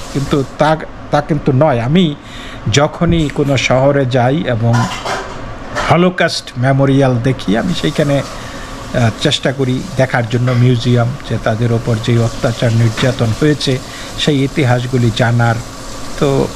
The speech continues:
এটা, এটা মিউজিয়ামে, আহ, জাতি ধর্ম নির্বিশেষে যারা বিবেকবান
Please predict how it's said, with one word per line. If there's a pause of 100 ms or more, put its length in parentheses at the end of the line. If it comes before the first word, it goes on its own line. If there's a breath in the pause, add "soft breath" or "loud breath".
(120)
এটা,
এটা
মিউজিয়ামে, (600 loud breath)
আহ,
জাতি
ধর্ম
নির্বিশেষে
যারা
বিবেকবান